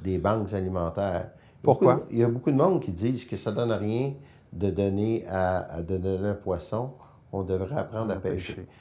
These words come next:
Speaker 1: Fait que ça, moi, les gens qui me disent ça, habituellement, la première affaire que je leur demande, c'est pour faire de la belle philosophie comme ça,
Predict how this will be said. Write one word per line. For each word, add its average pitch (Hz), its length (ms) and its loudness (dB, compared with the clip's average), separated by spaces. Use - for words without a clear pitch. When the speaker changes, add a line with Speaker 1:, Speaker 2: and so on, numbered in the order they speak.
Speaker 1:
Fait 82 160 -4
que - 100 -14
ça, 147 220 4
moi, 110 180 2
les 101 160 4
gens 131 120 0
qui 127 120 -4
me 101 60 0
disent 92 220 -4
ça, 175 220 2
habituellement, 107 400 -2
la 107 120 -2
première 98 280 -2
affaire 113 200 -4
que 104 60 -6
je 104 60 -12
leur 87 120 -2
demande, 123 300 -2
c'est 120 200 -4
pour - 140 -8
faire 135 240 0
de - 40 -4
la 87 100 -2
belle 104 260 -4
philosophie 85 600 -6
comme 73 180 -10
ça, 165 200 -6